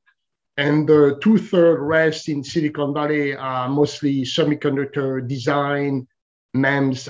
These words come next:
I C, you name it. So to, to, uh, to be successful in the undertake that we have with InjectSense, we really start focusing on what is the,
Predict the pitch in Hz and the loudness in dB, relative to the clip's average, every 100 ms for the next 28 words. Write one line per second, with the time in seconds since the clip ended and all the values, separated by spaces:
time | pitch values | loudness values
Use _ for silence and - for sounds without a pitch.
0 | - 143 135 - 143 135 131 135 127 127 | -2 0 0 -4 -6 -4 -2 -2 -2 -4
1 | 117 - 180 170 160 165 _ _ _ _ | -8 -2 4 6 4 -2 _ _ _ _
2 | _ _ - 180 180 156 156 _ - 175 | _ _ -2 4 4 4 -2 _ 0 4
3 | 160 151 147 143 165 233 240 214 - 165 | 6 6 2 0 4 4 4 0 -2 2
4 | 160 160 156 147 135 139 151 160 156 - | 2 2 -2 -2 0 0 0 0 -2 -2
5 | 139 131 131 127 139 135 127 123 165 170 | -4 -4 -6 -4 -4 -4 -6 -2 0 0
6 | 151 123 - 135 131 123 - _ _ _ | -2 -4 -4 -2 -2 -6 -10 _ _ _
7 | _ _ _ _ _ _ _ 139 156 151 | _ _ _ _ _ _ _ 2 4 6
8 | 180 185 - 165 - 151 147 156 - 151 | 6 4 2 0 0 -2 -2 -2 -2 -2
9 | 147 135 135 131 139 170 190 156 - 151 | 0 0 -4 -2 -2 0 0 -4 -2 0
10 | 147 143 135 | 2 0 -2